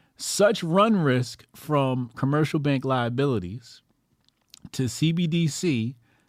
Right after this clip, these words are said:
could occur even if the C B D C is not interest bearing. <laughs> Obviously, a run is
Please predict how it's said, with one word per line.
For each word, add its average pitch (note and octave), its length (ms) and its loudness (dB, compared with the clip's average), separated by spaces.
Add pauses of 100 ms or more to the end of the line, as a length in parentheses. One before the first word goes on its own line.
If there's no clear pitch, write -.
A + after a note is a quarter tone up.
could A3 180 4
occur G3 380 0
even A3 300 2
if G3 80 2
the G#3 100 -2
C G3+ 240 0
B F#3 100 -2
D G3 140 2
C G#3+ 220 -2
is G#3+ 120 2
not B3+ 380 2
interest C#3+ 420 0
bearing. G#2 500 0 (4000)
<laughs> E3 80 -2 (2250)
Obviously, B2 460 0
a F2 80 -4
run G#2 260 -2
is D#2+ 160 -8